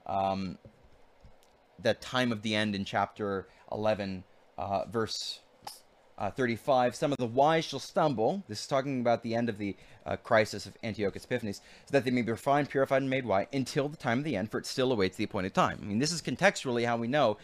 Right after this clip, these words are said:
that the rest of this passage is not talking about Antiochus Epiphanes, because we're told here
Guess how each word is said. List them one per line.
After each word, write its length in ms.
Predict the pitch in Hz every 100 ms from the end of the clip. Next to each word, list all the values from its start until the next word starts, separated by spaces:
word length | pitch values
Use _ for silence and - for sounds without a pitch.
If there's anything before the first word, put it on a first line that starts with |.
| - -
that 140 | 123
the 80 | 117
rest 240 | 135 151
of 80 | 120
this 100 | 113
passage 440 | 139 135 123 110
is 100 | 117
not 260 | 107 113 -
talking 340 | 127 156 123
about 180 | 98 92
Antiochus 460 | 90 87 95 101 -
Epiphanes, 480 | 175 196 110 - -
because 300 | 92 95 - - -
we're 120 | 110
told 320 | 117 180 226 143
here 340 | 92 92